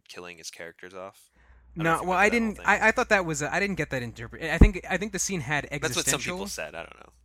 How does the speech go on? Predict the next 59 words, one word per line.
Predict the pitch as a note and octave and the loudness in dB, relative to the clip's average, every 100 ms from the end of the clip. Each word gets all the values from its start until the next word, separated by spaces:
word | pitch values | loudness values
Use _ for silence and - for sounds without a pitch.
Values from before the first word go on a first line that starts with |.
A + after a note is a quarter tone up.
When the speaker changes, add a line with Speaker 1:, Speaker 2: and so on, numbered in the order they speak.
| _ | _
Speaker 1:
Yeah. | - - _ _ | -20 -20 _ _
Speaker 2:
I | D#3 D#3+ | -2 -2
know, | C3 | -4
but, | D3 G#3 | -6 -4
I | A3 | -2
mean, | G#3+ G#3 | 0 0
that | G3 F#3 | -2 -4
was | D#3+ | -4
a, | C3 A#2 - | -6 -8 -4
that | G3 | -2
was, | B3 F3+ | -2 -2
I | F3 D3 | -2 -2
think, | C3+ | -6
a | B2 | -6
shallow | A#2+ G#2 G2 | -4 -4 -6
interpretation. | F#2 - - - - A2 | -12 -16 -18 -20 -16 -8
I, | C3+ - | -4 -4
I, | - - - - - | -4 -6 -16 -8 0
I | F#3 | 2
think | F#3+ A3+ | 2 -2
the | - | 0
scene | G3+ E3+ | 0 -2
did | C3 D3 | -2 -2
have | D#3+ D3+ A#2+ A2+ - - - | 0 0 -2 -14 -20 -20 -18
more | C#3+ C3+ D3+ D#3 | -10 -4 -2 0
meaning | C#3+ D#3+ F3+ E3+ | 0 0 0 -4
than | C#3 | -6
people | D3+ C#3+ C3 A#2+ A2+ | -8 -10 -10 -10 -12
ascribe. | A#2+ - C3 D3 D#3+ | -14 -6 -4 -4 -4
People | G3 F#3+ | -8 -6
think | F#3+ E3+ | -4 -4
it's | D#3 | -4
just | D3 | -6
a | C3+ | -8
scene | - C3+ | -6 -6
where | B2 | -6
he's | A2 | -10
talking | - A#2 B2 | -8 -8 -6
about | A2+ G#2+ G#2 | -8 -8 -6
nonsense, | G2 G2+ G#2 G2 - - - - - | -6 -6 -8 -10 -12 -18 -20 -20 -16
you | A#2 | -6
know, | G#2+ | -6
wasting | G#2 A#2 A2 G#2+ | -4 -4 -6 -6
time. | G#2 A2 G2+ | -6 -6 -6
But | G#2+ | -6
I | A#2+ | -8
think | C#3 | -8
the | A#2 | -8
scene, | - A#2+ A2 | -8 -8 -8
you | G#2 | -8
know, | G2+ | -10
where | G#2+ | -10
he's, | - | -12
he's | D#3+ D#3 | -10 -4
ta-, | A3 | -2
he | B3+ | -2
is | B3+ | -2
talking | E3 C3+ A#2+ | -2 -4 -6
about, | A#2+ A2+ | -6 -8